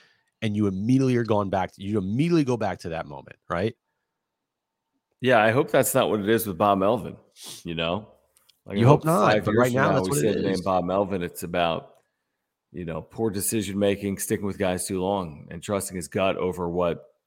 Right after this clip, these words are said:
Speaker 2: you know, he should be doing. I mean, it's an
Speaker 1: But here's
Speaker 2: analytical
Speaker 1: the
Speaker 2: game.
Speaker 1: here's the thing. I, like,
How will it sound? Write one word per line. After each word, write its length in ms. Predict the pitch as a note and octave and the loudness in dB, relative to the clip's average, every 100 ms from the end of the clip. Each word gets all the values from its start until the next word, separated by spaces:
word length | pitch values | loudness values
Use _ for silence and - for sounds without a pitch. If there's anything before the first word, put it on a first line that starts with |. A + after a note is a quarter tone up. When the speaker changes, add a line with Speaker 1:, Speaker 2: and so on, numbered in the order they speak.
| _ | _
Speaker 2:
you 100 | F2 | -10
know, 340 | E2 D#2+ D#2+ - _ _ _ | -6 -6 -8 -14 _ _ _
he 80 | F#2 | -14
should 240 | F2 G#2+ G#2 | -6 -4 -2
be 100 | A2 | 0
doing. 300 | A#2+ B2+ A2+ | 0 0 -2
I 40 | |
mean, 120 | A#2 | -2
it's 120 | B2+ C#3 | -2 0
an 40 | |
Speaker 1:
But 200 | D#3+ D#3+ | 2 4
here's 180 | B3 A2+ | 2 2
Speaker 2:
analytical 100 | B2 | 2
Speaker 1:
the 220 | G#2+ G#2+ | 2 0
Speaker 2:
game. 180 | F2+ - - _ _ _ | -2 -6 -14 _ _ _
Speaker 1:
here's 180 | F3 G3+ | 2 2
the 60 | F3+ | 4
thing. 220 | G3+ E3+ - _ - | 2 2 -2 _ -10
I, 100 | B2+ - - - | -8 -8 -18 -4
like, 260 | D3 C#3+ | 0 0